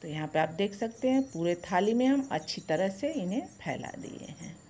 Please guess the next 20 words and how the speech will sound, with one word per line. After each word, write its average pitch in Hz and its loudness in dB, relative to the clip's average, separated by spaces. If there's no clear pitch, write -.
बिल्कुल 165 0
बराबर 165 8
में 214 0
फैला 220 2
लें 247 4
और 135 -4
दूसरे 196 -2
में 254 6
भी 277 0
ठीक 175 -4
इसी 147 -6
तरह 151 2
से 175 -4
हम 285 -2
फैला - -8
देते - -14
हैं। 165 -12
दो 202 8
दिन 185 4
आपको 165 0